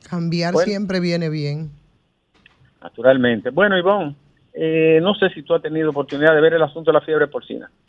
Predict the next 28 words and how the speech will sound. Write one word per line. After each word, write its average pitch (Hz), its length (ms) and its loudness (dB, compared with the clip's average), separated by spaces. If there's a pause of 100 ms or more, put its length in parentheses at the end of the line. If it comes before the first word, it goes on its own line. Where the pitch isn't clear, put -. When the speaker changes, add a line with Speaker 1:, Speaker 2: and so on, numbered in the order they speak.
(260)
Speaker 1:
Ah, 208 180 2
Speaker 2:
¿Hay - 100 0
o - 40 0
no 208 220 -4
Speaker 1:
sí. 202 100 2
Speaker 2:
hay 160 120 -4
afectadas 175 600 -2
gran-, 165 340 -4
gran-, 165 260 -4 (100)
grandes 160 380 -2
granjas? 139 320 -4
El - 40 -20
Partido 202 280 -8
de 208 40 -2
la 202 80 6
Liberación 156 380 -4
Dominicana 175 400 -2
denunció 156 500 -4 (420)
el 135 100 -10
manejo 151 480 0 (160)
inadecuado 131 800 2 (1120)
de, 127 760 2 (1400)
de 143 200 6
la 143 80 6
fiebre 165 240 -2
porcina 175 600 -4
en, 143 240 -4
en 123 300 -8